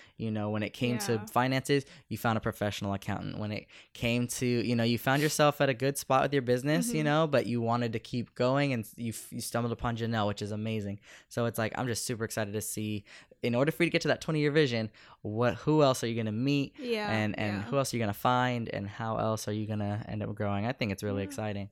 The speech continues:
Speaker 2: It's really cool.
Speaker 1: So that was Wednesday's workshop.
Speaker 2: That was Wednesday. So Wednesday night. So that was, like, Wednesday afternoon.
Speaker 1: Mm-hmm.
Speaker 2: Wednesday night, we did another workshop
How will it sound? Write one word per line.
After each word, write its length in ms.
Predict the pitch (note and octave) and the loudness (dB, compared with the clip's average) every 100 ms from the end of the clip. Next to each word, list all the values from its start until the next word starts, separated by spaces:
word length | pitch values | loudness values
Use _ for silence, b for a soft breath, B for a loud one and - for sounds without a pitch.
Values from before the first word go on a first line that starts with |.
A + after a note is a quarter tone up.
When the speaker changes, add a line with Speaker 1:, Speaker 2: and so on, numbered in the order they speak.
| _ | _
Speaker 2:
It's 140 | - - | -14 -8
really 140 | A#3 | -8
cool. 160 | - A#3 | -6 -6
Speaker 1:
So 300 | A3+ A#3 B2+ | -4 0 4
that 140 | B2 | 6
was 160 | A#2+ A#2 | 6 2
Wednesday's 640 | A2+ A#2 B2 A2 A2+ G2+ | 2 2 2 2 2 2
workshop. 360 | G#2 F#2+ - G2+ | -2 -2 0 2
Speaker 2:
That 100 | A3 | 2
was 160 | A#3+ | -2
Wednesday. 400 | G#3+ G3+ G3 G3 - | -6 -8 -8 -10 -14
So 160 | - A3+ | -6 0
Wednesday 340 | A#3 A#3+ A#3 | 0 0 -2
night. 260 | G#3 G#3 G3+ | -2 -4 -2
So 80 | B3+ | 2
that 80 | C#4 | 4
was, 100 | D#4 | 4
like, 120 | C4 | 0
Wednesday 380 | A#3 B3 A3+ G3+ | 0 2 0 2
afternoon. 720 | G#3+ - G#3 F#3+ F#3+ G#3 A#3 - | -4 -4 -6 -4 -4 -4 -6 -6
Speaker 1:
Mm-hmm. 220 | A2 G#2+ G3+ | -4 -4 -2
Speaker 2:
Wednesday 380 | A#3+ B3+ B3+ G#3+ | -2 0 0 0
night, 420 | G#3+ A#3+ C4+ - | -2 0 0 0
we 100 | A#3 | -2
did 180 | A3+ G#3+ | -2 -2
another 320 | G#3 G#3+ A#3 | -2 0 0
workshop 540 | G#3+ G#3 - G3 G3+ | 0 -4 -2 -4 -6